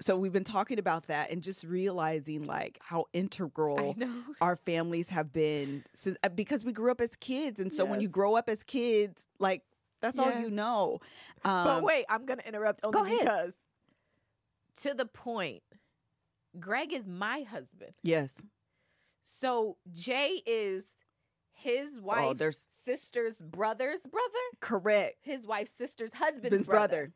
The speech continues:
Speaker 2: They're, like, three times removed in-laws.
Speaker 1: Yes. Jay, like,
Speaker 2: I mean, Ke-, Gre-, what's
Speaker 1: Greg.
Speaker 2: Lord.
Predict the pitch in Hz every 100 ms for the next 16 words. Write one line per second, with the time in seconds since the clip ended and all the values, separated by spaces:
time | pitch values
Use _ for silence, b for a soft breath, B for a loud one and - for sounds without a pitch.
0 | b b b b 208 302 330 311 247 -
1 | - _ _ _ _ - 247 294 - 262
2 | 262 247 226 196 247 240 208 240 220 135
3 | 202 202 196 185 165 - - _ _ _
4 | _ - 185 233 233 190 165 220 226 220
5 | 185 240 - 220 220 - - 320 - -
6 | - 180 202 180 156